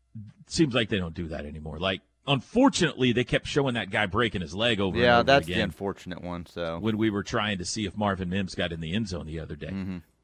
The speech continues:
Speaker 1: They, they're fine now with showing replays on big screens so that the crowd there that has paid their money to be at the game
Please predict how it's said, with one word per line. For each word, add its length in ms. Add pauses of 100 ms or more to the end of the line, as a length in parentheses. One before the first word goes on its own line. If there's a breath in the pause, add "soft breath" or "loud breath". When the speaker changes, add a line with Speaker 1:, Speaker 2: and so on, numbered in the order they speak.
(140)
Speaker 1:
They, 240
they're 200
fine 340
now 220
with 120
showing 440
replays 600
on 120
big 240
screens 640 (180)
so 160
that 160
the 80
crowd 540
there 500 (140)
that 160
has 140
paid 260
their 160
money 260
to 100
be 140
at 80
the 80
game 400